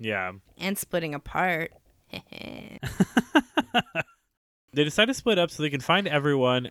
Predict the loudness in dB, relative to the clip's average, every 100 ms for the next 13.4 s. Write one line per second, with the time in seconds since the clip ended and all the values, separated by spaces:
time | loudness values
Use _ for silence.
0 | -10 -4 -2 -2 0 0 2 0 0 -4
1 | -2 0 0 -2 -12 _ _ 4 6 6
2 | 2 0 2 2 2 2 2 2 2 4
3 | 6 6 4 0 2 0 0 -2 -2 0
4 | 2 2 2 0 2 2 2 -4 -2 0
5 | 0 2 0 2 0 2 2 2 2 0
6 | 0 2 0 0 -2 -2 -2 -2 -4 -8
7 | -8 -8 -14 -16 -10 -6 2 2 4 2
8 | 2 2 2 0 2 2 4 2 2 2
9 | 2 0 0 2 4 4 0 0 -2 -4
10 | -2 2 4 4 0 0 2 4 4 2
11 | 2 2 -4 -6 -8 -8 -10 -14 -2 2
12 | 4 4 2 0 0 -2 -6 -6 -6 -6
13 | -6 -4 -6 -6